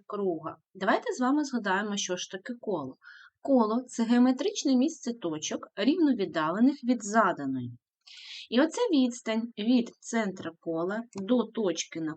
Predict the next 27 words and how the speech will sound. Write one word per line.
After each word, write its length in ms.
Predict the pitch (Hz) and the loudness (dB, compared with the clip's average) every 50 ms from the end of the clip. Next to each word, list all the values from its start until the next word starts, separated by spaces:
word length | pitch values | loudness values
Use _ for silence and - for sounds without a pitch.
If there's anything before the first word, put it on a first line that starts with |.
| - | -10
колі 380 | - 208 226 277 339 381 403 403 | -6 -4 -2 -2 -2 -2 -2 -4
називається 800 | 381 311 233 214 214 202 208 202 196 185 175 175 170 - - 175 175 | -4 -4 -2 -4 -4 -2 0 0 2 2 0 -2 -4 -8 -8 -8 -6
радіусом. 680 | 170 175 165 160 160 160 190 208 247 277 - 392 392 359 | -4 -4 -2 -4 -4 -4 -4 -4 -4 -4 -4 -4 -4 -2
Якраз 480 | 285 247 - 220 214 196 185 190 - | -2 -2 -2 0 0 0 0 0 -4
на 100 | 170 160 | -8 -10
цю 160 | 160 - - 151 | -10 -10 -10 -8
відстань 500 | 156 165 202 233 240 - - 349 370 370 | -6 -6 -6 -6 -6 -4 -4 -4 -4 -4
у 80 | - 196 | -6 -6
нас 320 | 180 185 226 320 - - _ | -4 -2 -2 -2 -4 -6 _
і 100 | - 196 | -10 -8
віддаляються 840 | 180 175 165 165 160 170 165 156 160 170 196 226 240 240 233 - 233 | -6 -6 -8 -8 -8 -8 -8 -6 -4 -2 -2 -2 -2 -2 -4 -6 -8
всі 400 | 226 - - - - 170 175 175 175 - - - - - - _ _ _ | -8 -10 -12 -8 -6 -6 -6 -6 -8 -14 -20 -20 -20 -20 -20 _ _ _
точки. 540 | - 220 220 185 156 - - - - - - - _ _ - - - _ | -4 -2 0 0 -2 -4 -6 -8 -10 -12 -20 -20 _ _ -20 -20 -12 _
Давайте 280 | - 240 359 539 - 554 539 539 - | -2 -2 0 0 2 0 0 0 0
згадаємо, 560 | - 339 277 254 285 339 381 403 381 349 330 | -2 0 2 2 2 2 2 2 2 2 2
як 440 | 285 247 - 220 220 240 277 339 - | 2 2 2 2 2 4 2 2 2
знайти 440 | - 254 240 226 220 - - 233 240 | 2 4 4 2 0 -2 0 0 0
довжину 520 | 240 226 202 202 190 196 202 196 190 190 190 | 0 0 -4 -4 -4 -4 -4 -4 -4 -6 -6
кола. 360 | - - 160 143 135 123 120 120 _ _ _ _ _ _ - - - - - - - - - _ - | -8 -6 -6 -6 -6 -8 -8 -12 _ _ _ _ _ _ -20 -20 -20 -20 -20 -20 -20 -20 -20 _ -10
Довжина 340 | 190 208 226 269 339 480 508 | -6 -2 0 2 4 2 2
кола 360 | 494 - 254 226 220 226 226 | 0 0 2 2 4 4 2
знаходиться 600 | 233 226 233 233 - 294 403 - 494 480 - 311 | 2 2 0 0 0 -2 -2 -2 -2 -2 0 0
за 160 | 262 233 247 240 | 0 0 0 0
формулою 760 | - - 185 170 170 170 175 190 190 202 214 233 240 247 233 | -2 -2 -2 -2 0 -2 -2 -4 -4 -2 0 0 0 0 -2
два 520 | 202 214 220 196 247 311 359 359 254 196 - _ _ | -2 -4 -2 0 0 2 2 2 2 0 -2 _ _
пі 380 | - 240 247 220 175 151 - - - 185 | -4 0 0 0 0 -2 -4 -8 -6 -4
р 380 | 190 170 156 147 151 185 233 | -4 -2 -2 -4 -4 -6 -8